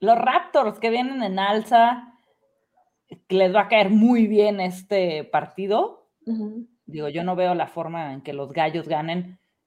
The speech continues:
Speaker 1: Venían, pues, en ceros, sí, bueno, no venían, están en ceros. Cero seis, cambio de coach. Sabemos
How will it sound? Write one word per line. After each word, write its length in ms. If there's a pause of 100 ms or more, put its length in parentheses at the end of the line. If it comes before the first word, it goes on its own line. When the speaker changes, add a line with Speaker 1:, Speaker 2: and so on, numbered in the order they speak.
(120)
Speaker 1:
Venían, 800 (220)
pues, 180
en 140
ceros, 380
sí, 180
bueno, 240
no 140
venían, 300
están 320
en 120
ceros. 420 (280)
Cero 340
seis, 500 (140)
cambio 340
de 140
coach. 420 (360)
Sabemos 760